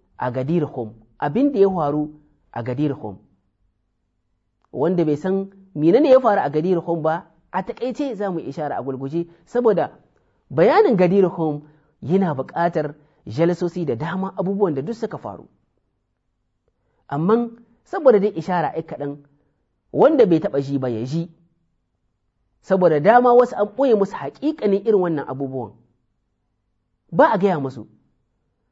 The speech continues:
saboda ana ganin wanda ke ɗauko wannan zancen, wai shi, shi ɗan Shi'a ne. Alhali haƙiƙa ce wadda ta faru, Annabi kuma yana son a gaya ma kowa ya ji.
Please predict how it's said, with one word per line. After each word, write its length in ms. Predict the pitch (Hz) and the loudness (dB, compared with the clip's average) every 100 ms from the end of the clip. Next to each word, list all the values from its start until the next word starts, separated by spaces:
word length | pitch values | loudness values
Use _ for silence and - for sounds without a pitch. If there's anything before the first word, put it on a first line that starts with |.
| _ _ | _ _
saboda 560 | - 269 240 185 117 - _ _ - | 0 6 6 6 2 -4 _ _ 0
ana 240 | 226 302 233 | 2 4 6
ganin 220 | 240 247 | 6 6
wanda 260 | 302 392 | 4 2
ke 140 | 214 214 | 0 2
ɗauko 180 | 220 233 | 2 4
wannan 180 | 233 208 | 6 6
zancen, 400 | 208 202 208 180 - _ _ _ _ _ _ _ _ _ _ _ - | 4 2 0 -6 -8 _ _ _ _ _ _ _ _ _ _ _ -8
wai 260 | 131 196 | 2 2
shi, 180 | 233 247 | 2 -4
shi 160 | 226 254 | -6 -4
ɗan 180 | 220 208 | -2 -2
Shi'a 300 | 190 196 120 | -2 -8 -8
ne. 100 | 101 - _ _ _ _ _ _ _ _ _ _ _ _ _ _ _ _ _ _ _ _ _ _ _ _ | -10 -18 _ _ _ _ _ _ _ _ _ _ _ _ _ _ _ _ _ _ _ _ _ _ _ _
Alhali 460 | 120 156 196 214 | -6 0 2 2
haƙiƙa 560 | 190 160 - 269 302 208 | 0 -4 -4 -6 -2 -4
ce 100 | 202 | 0
wadda 200 | 208 185 | 0 0
ta 100 | 165 | -2
faru, 380 | 214 170 170 208 - _ _ _ _ _ _ _ - | -2 0 -2 -4 -12 _ _ _ _ _ _ _ -6
Annabi 380 | 151 156 339 370 | -2 0 0 0
kuma 200 | 226 226 | 2 4
yana 260 | 247 220 180 | 6 4 2
son 260 | 208 185 185 _ _ | -2 -4 -8 _ _
a 80 | - | -4
gaya 280 | 165 330 359 | 0 4 4
ma 100 | 214 | 4
kowa 340 | - 415 392 302 | 4 6 6 4
ya 80 | 180 | 0
ji. 200 | 127 | -4